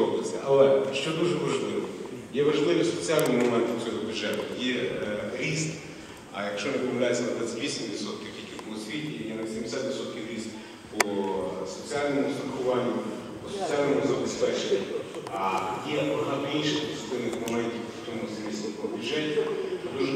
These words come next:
важливо в бюджеті на, е, передбачені передбачена, а, так звана дорожня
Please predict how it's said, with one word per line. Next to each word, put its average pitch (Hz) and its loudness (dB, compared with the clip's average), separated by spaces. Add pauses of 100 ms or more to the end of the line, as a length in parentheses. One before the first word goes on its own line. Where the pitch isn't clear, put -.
важливо 151 4 (100)
в - 2
бюджеті 147 2
на, 120 4
е, 117 2 (420)
передбачені 123 0
передбачена, 123 2 (580)
а, - -2 (260)
так - -2
звана 135 4
дорожня 135 6